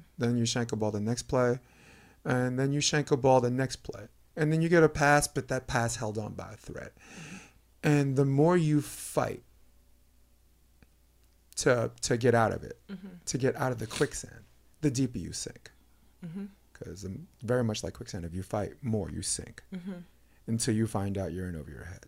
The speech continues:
Speaker 2: Yeah.
Speaker 1: Quicksand. Deep fear. And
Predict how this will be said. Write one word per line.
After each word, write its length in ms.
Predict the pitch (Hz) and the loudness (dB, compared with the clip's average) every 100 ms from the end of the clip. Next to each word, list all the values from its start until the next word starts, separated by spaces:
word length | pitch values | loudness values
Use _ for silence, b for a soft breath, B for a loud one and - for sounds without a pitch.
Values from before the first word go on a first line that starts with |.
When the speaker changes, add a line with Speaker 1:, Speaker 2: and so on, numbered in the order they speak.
| _ | _
Speaker 2:
Yeah. 260 | 190 196 170 - _ _ _ _ _ _ _ _ | -14 -12 -14 -18 _ _ _ _ _ _ _ _
Speaker 1:
Quicksand. 380 | - - - - - _ _ _ _ _ _ _ - | -20 -18 -16 -16 -20 _ _ _ _ _ _ _ -6
Deep 240 | 123 123 | -4 -4
fear. 240 | - - - _ _ b b b b b b b b - | -6 -6 -8 _ _ b b b b b b b b -8
And 640 | 113 101 98 95 92 90 | -4 -2 -2 -4 -6 -8